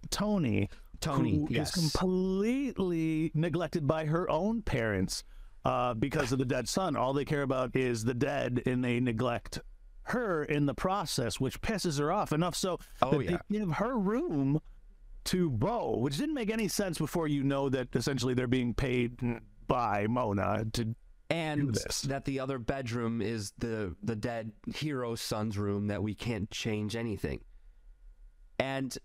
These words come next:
Speaker 2: not only do they neglect Toni, they heavily medicate her, so much to
Speaker 1: Yeah.
Speaker 2: where I think she's, you know,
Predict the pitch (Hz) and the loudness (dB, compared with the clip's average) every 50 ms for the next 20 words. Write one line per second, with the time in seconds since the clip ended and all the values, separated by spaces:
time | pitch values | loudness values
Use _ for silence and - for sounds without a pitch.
0 | - - - 151 202 247 285 320 339 359 359 339 285 196 226 226 226 214 202 165 | -8 -4 -2 -2 0 0 -2 -2 -2 -4 -4 -6 -6 -6 -4 -4 -4 -2 0 0
1 | 160 156 135 - 123 120 120 143 190 233 - - - - - - - 196 202 160 | 0 -2 -2 -4 -4 -4 -2 -2 -4 -6 -8 -14 -14 -10 -6 -4 -2 -2 0 0
2 | 117 107 104 - - - - - - - - - - - 120 113 131 151 180 185 | 0 0 -2 -4 -8 -14 -20 -20 -20 -20 -20 -14 -8 -6 -4 -4 -4 -4 -2 -2
3 | 175 156 135 113 101 - _ _ - - - - _ _ - 101 98 98 110 139 | -2 -2 -2 -2 -4 -6 _ _ -20 -20 -20 -20 _ _ -6 -4 -2 -2 0 -2
4 | 156 147 127 123 117 107 104 101 95 98 98 101 101 98 - 107 101 98 95 101 | -2 -2 0 0 0 0 0 0 0 0 0 0 -2 -2 -2 -2 -2 0 0 0
5 | 95 98 95 - - 143 151 156 139 - - - - 117 101 - - - 165 131 | -2 -2 -2 -4 -2 -2 -2 -2 -4 -2 0 2 2 2 2 2 0 0 -2 -2
6 | 127 127 131 131 - 147 135 120 - - - 135 123 117 107 95 - - - _ | -2 -2 -4 -4 -4 -2 -2 -2 -4 -4 -4 -4 -4 -4 -4 -6 -8 -10 -14 _
7 | _ - - - - 127 120 113 104 | _ -20 -10 -6 -4 -2 0 0 -2